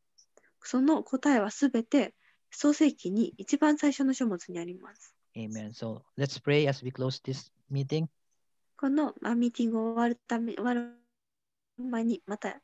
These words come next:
Speaker 1: お祈りしましょう。
Speaker 2: Lord Jesus, thank you so much for tonight.
Speaker 1: 主よ、今晩について感謝します。
Speaker 2: Thank you for teaching us.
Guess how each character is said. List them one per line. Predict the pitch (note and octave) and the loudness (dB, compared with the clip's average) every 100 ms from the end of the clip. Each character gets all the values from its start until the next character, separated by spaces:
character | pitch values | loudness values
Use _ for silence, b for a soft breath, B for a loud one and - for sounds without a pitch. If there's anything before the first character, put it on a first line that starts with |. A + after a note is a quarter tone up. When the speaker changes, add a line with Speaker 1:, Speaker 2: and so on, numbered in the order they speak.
| - | -6
Speaker 1:
お | |
祈 | G#3+ | -4
り | A3+ | -4
し | - | -6
ま | G#3+ | -8
し | - A3 | -6 -8
ょ | A#3 _ _ _ _ C3 | -8 _ _ _ _ -4
う。 | |
Speaker 2:
Lord | C#3 C3 | -2 -2
Jesus, | D3+ C#3 D#3 D3 - - - | -2 0 0 -2 -10 -12 -4
thank | C#3+ C3+ | -2 -2
you | |
so | C#3+ D3 | -2 0
much | C#3+ C#3+ - | 0 0 -4
for | - C3 | -6 -6
tonight. | - C3 C3+ C#3+ - _ - _ _ _ _ _ _ _ _ _ _ _ _ _ _ _ _ _ - | -4 0 0 0 -6 _ -20 _ _ _ _ _ _ _ _ _ _ _ _ _ _ _ _ _ -6
Speaker 1:
主 | C#4 | -2
よ、 | C4+ | 0
今 | C#4+ C#4 | 2 4
晩 | C4+ C4 | 4 2
に | C4+ | 0
つ | - | -4
い | |
て | C4+ | -8
感 | - B3+ | -4 -4
謝 | - B3+ | -4 -6
し | C4+ | -4
ま | C4+ D4 | -2 -2
す。 | D4 - _ _ - - - | -6 -16 _ _ -20 -16 -8
Speaker 2:
Thank | C3 C#3 | -6 -6
you | C3+ | -6
for | C3 B2 | -6 -4
teaching | C3+ C3+ C#3 C3 | -6 -4 -2 -2
us. | C3 B2+ - - | -2 -2 -6 -12